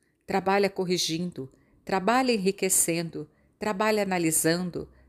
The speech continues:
trabalha doando, trabalha elevando, trabalha multiplicando a fé, falando bem.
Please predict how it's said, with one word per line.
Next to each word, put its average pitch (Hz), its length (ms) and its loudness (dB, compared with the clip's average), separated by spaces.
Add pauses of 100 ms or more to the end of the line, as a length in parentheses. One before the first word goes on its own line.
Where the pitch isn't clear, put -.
(100)
trabalha 170 460 2
doando, 160 640 -2 (400)
trabalha 220 460 2
elevando, 151 760 -2 (280)
trabalha 214 520 2
multiplicando 220 920 -2
a 226 60 -2
fé, 170 460 2 (340)
falando 165 600 0
bem. 143 420 -4